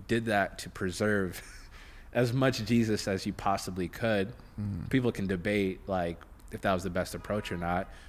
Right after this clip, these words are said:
Speaker 1: but the heart posture was,
Speaker 2: Yeah, 'cause I've just
Speaker 1: "I wanna"
Speaker 2: seen people, I've literally seen people walk away from the faith because they were struggling with whether or not Genesis, the cre-, creation account happened in six days.
Speaker 1: Yeah.
Speaker 2: And I was like,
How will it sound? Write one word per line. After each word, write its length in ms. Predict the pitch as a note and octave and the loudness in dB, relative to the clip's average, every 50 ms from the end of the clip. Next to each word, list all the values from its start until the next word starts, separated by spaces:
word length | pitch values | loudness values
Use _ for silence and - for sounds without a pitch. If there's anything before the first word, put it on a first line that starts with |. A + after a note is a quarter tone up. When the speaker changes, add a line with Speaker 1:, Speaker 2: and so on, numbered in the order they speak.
| - - - | -16 -8 -2
Speaker 1:
but 160 | - A2+ - | 0 0 2
the 80 | - G2+ | 2 0
heart 360 | - - - A#2 A2 G2 - - | 2 4 4 4 4 4 0 0
posture 420 | - G2 F2 - - - F#2+ F2+ | 0 0 0 0 -2 -2 -2 0
was, 480 | F2+ F#2 F#2 F2+ F2 F2 E2 - - - | 0 0 0 0 0 0 -2 -4 -4 2
Speaker 2:
Yeah, 120 | - A#2 A#2 | 4 4 6
'cause 120 | G2 - - | 8 8 8
I've 140 | D3+ E3 | 8 10
just 180 | E3+ D#3+ A#2 - | 10 10 10 10
Speaker 1:
"I 20 | |
wanna" 40 | - | 10
Speaker 2:
seen 260 | C3+ C3 B2+ A#2+ A2+ | 8 8 8 8 6
people, 320 | - - A2 G#2+ - - F#2+ | 6 6 6 6 6 6 6
I've 200 | G#2+ A2+ G#2 - | 8 6 8 10
literally 220 | A#2 C3+ C3 B2+ A2 | 10 10 10 10 8
seen 140 | - A#2+ | 8 6
people 180 | G#2+ G#2+ G2 F#2 | 4 4 4 8
walk 220 | F#2+ G#2 G#2+ - | 8 8 8 8
away 100 | G2+ G2 | 8 6
from 160 | F#2+ - F#2+ F2 | 6 4 2 -2
the 60 | F2 | 0
faith 340 | - - G#2+ G2 F#2 - - | 4 6 6 6 6 4 0
because 440 | G2 - - A2 F#2+ F2 - - - - - - - - - - - - - - - - - - - - - - - G#2 | -2 2 4 4 4 4 4 2 0 -4 -14 -20 -20 -20 -20 -20 -18 -14 -12 -12 -12 -14 -16 -20 -20 -20 -20 -10 -6 4
they 200 | F#2+ A#2+ A2+ A2 | 8 10 10 10
were 120 | G2 - | 10 8
struggling 460 | - - - A#2+ A2+ A2 G2 G#2 G2 | 6 6 8 8 8 10 8 8 6
with 120 | G2 F#2 F2+ | 6 6 6
whether 300 | F2 G2+ G#2 G2 G2 F#2+ | 8 8 8 8 8 8
or 40 | |
not 280 | F#2+ F#2+ F#2 F2+ D#2+ E2+ | 6 6 6 4 2 0
Genesis, 760 | F2 F2+ G2+ G#2 G2 F2+ - - F#2 F2 - - - - - - | 2 4 4 6 6 6 6 6 4 4 4 4 2 2 0 2
the 120 | G#2+ G#2+ | 2 2
cre-, 140 | G2 - - | 2 2 -2
creation 380 | - - - G#2+ G#2+ G#2 - G2 | -2 4 6 8 8 8 6 4
account 240 | F2+ - G#2 E2 C#2+ | 2 4 4 4 4
happened 280 | D#2+ G2+ G2 - F#2+ F2+ | 4 4 4 4 2 2
in 80 | F#2 | 2
six 200 | - - F2+ - | 2 2 0 0
days. 400 | - F#2+ F#2+ F2+ E2+ E2+ E2+ G2+ | 2 4 4 4 4 2 0 0
Speaker 1:
Yeah. 120 | F#2+ F#2 F2+ | 0 2 6
Speaker 2:
And 100 | F#2 A2 | 8 8
I 80 | A#2+ | 8
was 100 | A2 F#2+ | 8 8
like, 300 | G2+ F#2+ F2+ F2 - - | 6 6 6 4 2 -4